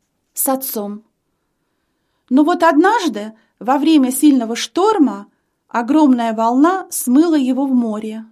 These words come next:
и он исчез. Но Пеппи была уверена, что в один прекрасный день ее папа вернется.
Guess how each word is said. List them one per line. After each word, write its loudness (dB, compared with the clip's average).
и -2
он 2
исчез. -6
Но -6
Пеппи -2
была 2
уверена, -2
что -6
в -4
один 2
прекрасный -8
день -4
ее -8
папа 0
вернется. -4